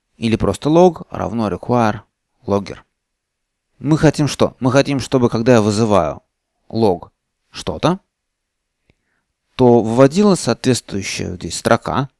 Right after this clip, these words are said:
и перед ней было название модуля, который ее вызывает. Соответственно, получается, что чтобы мне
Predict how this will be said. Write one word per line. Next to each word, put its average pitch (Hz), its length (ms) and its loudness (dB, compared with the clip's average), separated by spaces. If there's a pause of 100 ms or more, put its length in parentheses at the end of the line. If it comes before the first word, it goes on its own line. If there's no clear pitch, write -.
(120)
и 143 120 0
перед 139 340 4
ней 226 460 0
было 135 280 6
название 131 460 2
модуля, 147 360 2
который 117 420 0
ее 104 140 0
вызывает. 92 580 -4 (300)
Соответственно, 117 400 -2
получается, 143 640 4
что 120 340 -2 (380)
чтобы 117 540 2 (280)
мне 120 400 -2